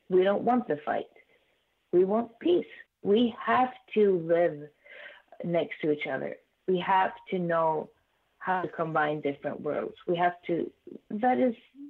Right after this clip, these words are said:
the only way that we can survive in the end, is to get along, not to kill each other,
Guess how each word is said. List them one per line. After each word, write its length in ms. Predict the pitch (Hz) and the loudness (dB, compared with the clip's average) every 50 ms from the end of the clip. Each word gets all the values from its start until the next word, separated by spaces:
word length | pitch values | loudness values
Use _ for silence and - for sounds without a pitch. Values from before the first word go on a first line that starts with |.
| 285 | -2
the 120 | 233 240 226 | 0 2 4
only 320 | 226 240 262 254 240 240 | 4 4 4 4 4 4
way 280 | 220 202 202 202 202 202 | 4 4 4 4 4 4
that 200 | 190 185 175 170 | 4 2 0 2
we 140 | 175 196 196 | 0 0 0
can 200 | 202 - 208 185 - | 0 -2 -6 -6 -4
survive 480 | - 180 165 170 165 190 202 180 139 - - | -4 -4 0 0 2 2 2 2 0 -2 -4
in 180 | - 147 147 | -6 -4 -2
the 120 | 143 143 151 | -2 -2 0
end, 280 | 151 147 143 139 - - - _ _ _ _ _ _ _ | -2 -2 -4 -6 -10 -16 -20 _ _ _ _ _ _ _
is 120 | - 175 - - | -8 -8 -6 -8
to 40 | 170 | -2
get 200 | 160 170 156 156 | 0 0 2 2
along, 480 | 147 143 147 151 143 139 - - - - _ _ _ _ _ _ _ _ _ _ _ _ _ _ _ _ _ _ - | 2 2 2 0 -2 -4 -6 -10 -14 -20 _ _ _ _ _ _ _ _ _ _ _ _ _ _ _ _ _ _ -4
not 260 | - 190 226 233 - - | -2 0 0 -2 -4 -8
to 60 | 180 | -14
kill 300 | - - - 196 214 - | -10 -4 0 0 2 2
each 160 | - - - | 0 -2 -4
other, 300 | - 110 90 87 87 110 | -6 -4 -4 -4 -6 -8